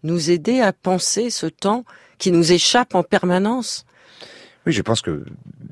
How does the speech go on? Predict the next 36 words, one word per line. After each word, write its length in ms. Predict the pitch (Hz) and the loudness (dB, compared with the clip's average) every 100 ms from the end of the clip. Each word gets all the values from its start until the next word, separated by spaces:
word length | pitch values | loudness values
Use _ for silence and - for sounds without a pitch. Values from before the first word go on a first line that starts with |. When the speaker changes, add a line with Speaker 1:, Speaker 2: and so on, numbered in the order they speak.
| - - | -20 -10
Speaker 2:
la 120 | 78 | -6
littérature 480 | 80 - 82 92 98 - | -4 0 -2 -2 -2 4
est 120 | 143 | 4
le 120 | 104 | 4
lieu 260 | 92 90 85 | 0 0 -2
du 120 | 82 | -2
temps. 240 | - 113 - _ _ _ - | -2 -2 -6 _ _ _ -8
Euh, 220 | 78 73 - | -6 -4 -2
est 100 | 80 | -2
l'expérience, 1040 | 95 113 - - 104 104 120 120 - 90 | 2 2 2 0 2 4 2 0 -2 -4
euh, 240 | 82 80 - | -4 -4 -6
toujours 520 | 113 107 104 113 95 | -4 -2 2 2 2
renouvelée, 680 | 80 104 104 101 104 107 107 - - - | 2 2 2 -2 -2 -2 -4 -10 -18 -2
incessamment 600 | 131 117 113 104 95 104 | 0 0 -4 -4 -2 -2
renouvelée 580 | 92 90 87 90 107 120 - - - - | -2 -4 -4 -6 -6 -6 -12 -20 -20 -12
du 200 | 92 107 | -6 -6
temps 420 | - 147 156 104 | 2 4 4 2
et 120 | 95 | 0
de 100 | 95 | 0
tous 260 | 95 131 139 | -2 -2 -2
les 240 | 98 87 | 0 0
artifices 800 | 117 - - 104 - 143 - - _ - - _ - | -2 -2 -12 -12 -8 -8 -8 -14 _ -20 -20 _ -8
qu'on 160 | 101 90 | -4 -2
peut 300 | 113 110 92 | 2 4 4
utiliser 600 | - 98 98 90 113 120 | 0 -4 -2 0 2 0
pour 360 | - 101 92 | 0 -2 0
le 80 | 92 | 0
faire 280 | - 107 85 | 2 2 2
revenir, 680 | 95 95 98 98 98 95 - - - | 2 4 2 2 2 0 -6 -20 -4
pour 140 | 98 | 0
le 80 | 98 | 2
compliquer. 580 | 127 110 113 - 110 92 - - - 85 | 0 0 -4 2 2 0 -14 -20 -8 -4
Euh, 360 | 82 85 87 | 0 0 0
au 140 | 92 90 | -2 -4
fond, 400 | - 113 95 80 | 2 2 4 4
euh, 180 | 78 | 2